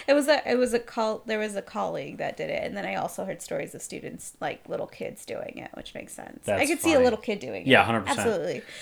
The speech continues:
Speaker 1: But
Speaker 2: There,
Speaker 1: there was,
Speaker 2: there's
Speaker 1: like,
Speaker 2: another
Speaker 1: a old, like, not old, like, middle-aged lady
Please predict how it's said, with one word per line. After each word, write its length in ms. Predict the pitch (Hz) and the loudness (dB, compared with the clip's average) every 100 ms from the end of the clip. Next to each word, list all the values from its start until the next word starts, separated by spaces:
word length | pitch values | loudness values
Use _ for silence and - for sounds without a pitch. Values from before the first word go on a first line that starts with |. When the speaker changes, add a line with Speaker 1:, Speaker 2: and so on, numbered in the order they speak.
| - - | -8 4
Speaker 1:
But 120 | 247 | 8
Speaker 2:
There, 80 | 254 | 10
Speaker 1:
there 100 | 254 | 10
was, 40 | |
Speaker 2:
there's 100 | 254 262 | 10 10
Speaker 1:
like, 120 | 247 | 10
Speaker 2:
another 260 | - 247 | 10 10
Speaker 1:
a 40 | 208 | 8
old, 280 | 262 - - | 6 6 2
like, 140 | 254 | 4
not 240 | 320 233 | 6 6
old, 140 | 175 - | 4 -2
like, 180 | 208 196 | -4 -2
middle-aged 520 | 226 233 208 202 - | 2 4 4 0 -4
lady 520 | 180 185 160 147 - | -6 -4 -4 -8 -12